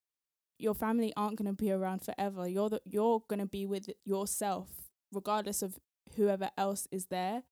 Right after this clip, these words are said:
And if you end up doing something that you're not happy with or that you don't like, you're gonna regret it later on in life. And I think that's what I kinda had to realize. So even with, you know, studying certain things or,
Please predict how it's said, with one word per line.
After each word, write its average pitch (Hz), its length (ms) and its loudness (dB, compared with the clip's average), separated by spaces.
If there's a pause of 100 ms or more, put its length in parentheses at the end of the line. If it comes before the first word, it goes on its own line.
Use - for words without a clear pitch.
(460)
And 214 200 0
if 214 200 0
you 226 120 4
end 240 140 4
up - 140 -2
doing 202 240 0
something 190 320 -2
that 180 100 -4
you're 190 100 0
not 190 180 -2
happy 202 280 -2
with 180 220 0
or 180 160 -2
that 175 200 -4 (260)
you 208 140 4
don't 196 220 4
like, 190 260 -2
you're 190 80 0
gonna 202 200 0
regret 190 320 -2
it 196 140 -6
later 190 260 -2
on 185 100 -2
in 185 120 -4
life. 185 260 -2
And 190 80 -2
I 185 40 -2
think - 280 -4
that's 196 240 -2
what 202 100 -2
I 196 160 -4 (140)
kinda 202 200 -4
had 196 180 -4
to 185 120 -4
realize. 185 460 -2
So 190 200 -2
even 240 240 4
with, 208 220 2 (360)
you 226 100 -2
know, 196 140 0
studying 202 440 -4
certain 190 360 -4
things 196 460 -2
or, 180 260 0